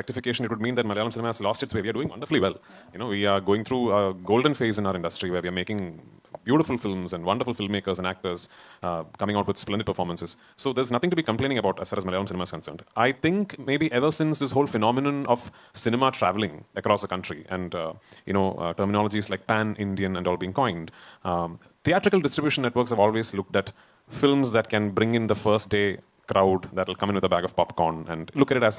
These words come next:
a piece of entertainment. And Malayalam cinema is not essentially known for big-ticket, main-scale popcorn entertainers, if I can call them that. Uh,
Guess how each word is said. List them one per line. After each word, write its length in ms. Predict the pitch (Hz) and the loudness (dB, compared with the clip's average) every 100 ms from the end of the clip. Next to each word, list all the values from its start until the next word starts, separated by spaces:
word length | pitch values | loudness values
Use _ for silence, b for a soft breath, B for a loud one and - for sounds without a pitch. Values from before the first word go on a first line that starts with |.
| - | -2
a 40 | |
piece 180 | 110 104 101 | 0 0 0
of 60 | 131 | 0
entertainment. 440 | 127 120 85 73 69 B B B B | 0 0 -2 -4 -10 B B B B
And 140 | 123 131 | 0 4
Malayalam 320 | 139 165 175 | 4 4 4
cinema 240 | 156 151 151 143 | 2 4 4 2
is 60 | 127 123 | 2 4
not 120 | 131 135 117 | 4 2 0
essentially 480 | 151 156 151 147 143 117 | 2 2 2 0 2 4
known 220 | 110 123 123 | 6 4 2
for 120 | 120 110 | 2 2
big-ticket, 500 | 90 107 113 110 101 | 0 -2 -2 -2 0
main-scale 560 | 101 101 - 101 101 90 - _ _ _ - | 0 0 -2 -2 -2 -4 -12 _ _ _ 2
popcorn 320 | 143 - 110 | 4 6 6
entertainers, 420 | 92 90 78 76 - | 4 0 -2 -4 -2
if 100 | 98 | -2
I 60 | |
can 120 | 92 | 0
call 160 | 92 90 | 2 0
them 60 | 80 73 | 0 -8
that. 100 | - b b b b - | -14 b b b b -2
Uh, 200 | 82 80 | -2 -2